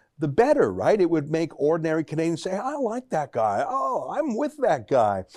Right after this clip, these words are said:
as opposed to his ads, "Hi, I'm just Aaron." I think there are other huge winners like that. Roxham Road, the Liberal Party's obsession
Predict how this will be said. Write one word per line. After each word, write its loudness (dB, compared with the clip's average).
as -2
opposed 0
to 0
his 0
ads, -2
"Hi, -6
I'm -6
just -6
Aaron." -6
I 4
think 2
there 4
are 2
other 4
huge -2
winners -2
like 0
that. -2
Roxham 0
Road, 0
the 0
Liberal 0
Party's 0
obsession -4